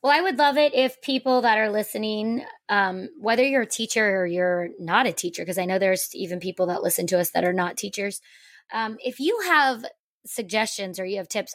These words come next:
I would love to hear your perspective on it. I really would. So, you know, find us on Instagram, um,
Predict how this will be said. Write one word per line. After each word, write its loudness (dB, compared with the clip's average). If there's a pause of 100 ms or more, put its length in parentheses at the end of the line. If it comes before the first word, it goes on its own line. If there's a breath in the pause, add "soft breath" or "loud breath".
I 4
would 2
love 4
to -4
hear -4
your 0
perspective -4
on -4
it. -8
I 0
really 4
would. 4
So, 2 (480 loud breath)
you -2
know, 0
find 2
us 2
on 2
Instagram, 0 (600)
um, -2